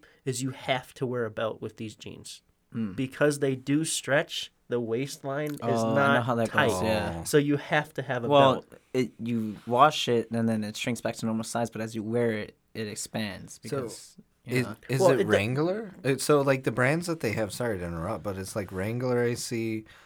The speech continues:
Speaker 3: There's one called, like, No Boundaries. And then there's, uh, Giorgio. Does, that one sound familiar at all?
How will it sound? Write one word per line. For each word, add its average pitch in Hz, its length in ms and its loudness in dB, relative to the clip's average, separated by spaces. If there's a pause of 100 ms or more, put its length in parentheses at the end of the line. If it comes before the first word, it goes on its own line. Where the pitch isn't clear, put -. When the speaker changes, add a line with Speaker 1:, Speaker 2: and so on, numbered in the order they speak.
(140)
Speaker 3:
There's 110 220 0
one 110 240 0
called, 110 220 0
like, 90 160 -4
No 85 220 -4
Boundaries. 113 760 -6 (340)
And 110 160 -2
then 113 160 2
there's, 110 340 0
uh, 90 320 2
Giorgio. 131 680 -4
Does, 107 240 -6 (480)
that 104 200 -2
one 110 180 -6
sound 107 260 -8
familiar 104 420 -8
at 107 60 -10
all? 107 180 -12